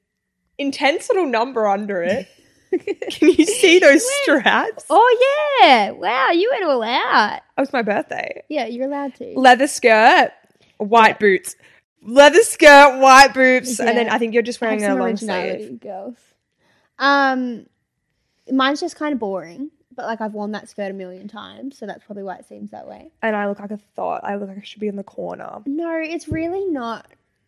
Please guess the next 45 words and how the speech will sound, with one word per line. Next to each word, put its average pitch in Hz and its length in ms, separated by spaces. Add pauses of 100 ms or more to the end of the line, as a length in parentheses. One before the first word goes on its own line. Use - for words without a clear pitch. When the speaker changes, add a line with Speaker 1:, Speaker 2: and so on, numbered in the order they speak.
(800)
Speaker 2:
I 254 80
think, 294 260
like, 285 240
it 254 160
would 240 140
be 247 100
similar 233 300
to 254 100
my, 214 460
to - 80
that 233 120
Splendor 208 320
outfit 226 260
we - 40
were 196 100
talking, 208 340
no, 208 120
<laughs> - 80
actually 214 320
that 190 180
outfit's 208 260
terrible, 202 240
but, 190 140
like, 202 160 (1080)
you 233 220
probably 247 440
have 220 260
bad 196 260
memories 190 500
associated 185 760
and 208 80
Speaker 1:
Yeah. 180 220
Speaker 2:
that's - 200
why. 117 500 (720)
Speaker 1:
I'm 220 380
giving 208 380
myself 196 500
a 190 40
two. 175 440 (500)
Speaker 2:
No, 202 640
come 240 220
on. 156 200
That's 233 260
at 156 100
least 208 400